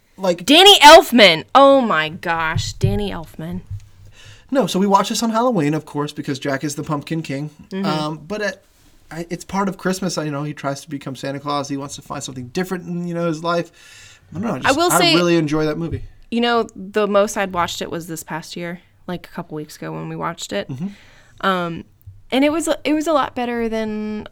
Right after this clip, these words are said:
Speaker 2: I kinda was anticipating, I will say.
Speaker 1: I mean, it was a, it was a flop when it came out. It's got a huge cult following now.
Speaker 2: Right. I do like,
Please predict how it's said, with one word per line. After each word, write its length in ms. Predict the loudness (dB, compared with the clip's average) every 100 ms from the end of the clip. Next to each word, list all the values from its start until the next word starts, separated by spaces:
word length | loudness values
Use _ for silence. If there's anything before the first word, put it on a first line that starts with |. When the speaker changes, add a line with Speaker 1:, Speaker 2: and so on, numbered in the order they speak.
| -8
Speaker 2:
I 100 | -8
kinda 280 | -6 -6 -4
was 140 | -4
anticipating, 880 | -6 -6 -8 -8 -8 -8 -8 -10 -14 -18 -20 -20 _ -20 -12
I 60 | -10
will 180 | -8
say. 460 | -10 -10 -8 -10 -12 _ _ _ _ _ _ _ -2
Speaker 1:
I 40 |
mean, 100 | 0
it 60 | 0
was 140 | -2
a, 40 | -4
it 100 | -2
was 140 | -4 -4
a 20 |
flop 320 | -2 0 0
when 80 | -2
it 80 | -8
came 200 | -6 -4
out. 160 | -4
It's 100 | -4
got 140 | -6 -8
a 20 |
huge 340 | -4 -4 -4
cult 180 | -6 -10
following 340 | -8 -8 -8 -10
now. 160 | -10
Speaker 2:
Right. 460 | -8 -8 -8 -10 -12 -20 _ -20 -20 -6
I 80 | -4
do 160 | -2 0
like, 220 | 0